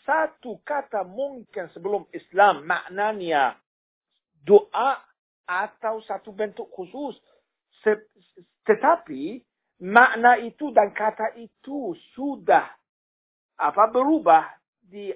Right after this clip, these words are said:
agama Islam dengan bentuk khusus, dengan makna khusus. Dan salat itu salah satu contohnya. Salat sebelum Islam, maknanya adalah doa.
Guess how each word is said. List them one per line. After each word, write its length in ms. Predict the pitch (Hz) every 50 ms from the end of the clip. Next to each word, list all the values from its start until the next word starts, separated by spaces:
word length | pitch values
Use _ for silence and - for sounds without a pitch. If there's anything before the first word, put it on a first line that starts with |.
| - _
agama 460 | 165 180 165 170 180 175 170 175 - -
Islam 800 | - 170 - _ _ 165 170 165 175 185 196 208 226 247 269 277 - _ _ _ _ _ _ _
dengan 640 | _ 160 156 214 233 247 262 269 277 285 294 294 294 277 208
bentuk 480 | 185 214 247 277 254 - - - 220 - -
khusus, 480 | - 196 180 - 208 208 202 196 180 170 _ _ _
dengan 320 | 214 214 208 226 226 220
makna 400 | 220 202 190 - - 202 196 196
khusus. 640 | 160 - - 165 160 - - 180 180 175 165 156 160 _ _ _ _ _ _
Dan 240 | - 175 185 185 175 170 -
salat 320 | 214 208 214 220 214 214 - 254
itu 160 | 233 - 330
salah 320 | - - 233 220 240 190 - -
satu 240 | 185 185 - 330 -
contohnya. 640 | - 214 190 175 - 233 202 185 185 170 160 165 - _ _ _ _ _ _
Salat 400 | - 180 185 196 214 208 170 - - _ _ _
sebelum 380 | - 165 165 175 175 156 - _
Islam, 560 | 175 156 - 175 175 185 208 233 247 262 _ _ _ _ _ _ _ _ _ _ _ _ _ _ _ _ _
maknanya 560 | 160 170 156 - 151 165 175 190 196 185 170
adalah 260 | - 170 170 165 - _ _ -
doa. 400 | 143 - - - 139 135 120